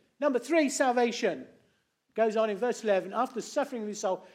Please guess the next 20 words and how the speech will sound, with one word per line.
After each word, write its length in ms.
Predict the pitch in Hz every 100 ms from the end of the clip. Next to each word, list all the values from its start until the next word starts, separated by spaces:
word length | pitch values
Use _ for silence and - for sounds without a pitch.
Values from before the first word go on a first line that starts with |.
| _
he 200 | - 320
will 140 | 262 190
see 280 | - 294 277
the 120 | 214
light 240 | 196 208
of 140 | 208 190
life 220 | 190 180
and 80 | 180
be 100 | 170
satisfied 720 | - 247 226 208 - 165 160 - _ _ -
by 160 | 190
his 260 | 185 190 180
knowledge. 480 | 185 180 175 165 - _ _
My 260 | 156 165 165
righteous 480 | 160 185 190 190 -
service, 440 | 180 170 160 - - -
servant 680 | - - - - 208 196 - - _
will 200 | 185 202
justify 760 | 180 - 233 233 240 226 214 202
many." 640 | 202 220 247 175 151 220